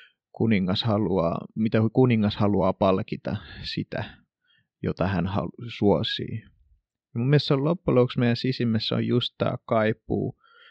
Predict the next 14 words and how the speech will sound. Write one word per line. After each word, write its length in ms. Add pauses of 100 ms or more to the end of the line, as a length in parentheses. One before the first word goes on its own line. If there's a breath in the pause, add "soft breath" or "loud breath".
(140 soft breath)
siitä, 600 (120)
että 320
me 100
haluamme, 800
että 340
se, 420
joka 260
on 80
maailman 320
mahtavin, 760 (520 soft breath)
osoittaa 580
meille 280
hänen 260
suosiotaan. 920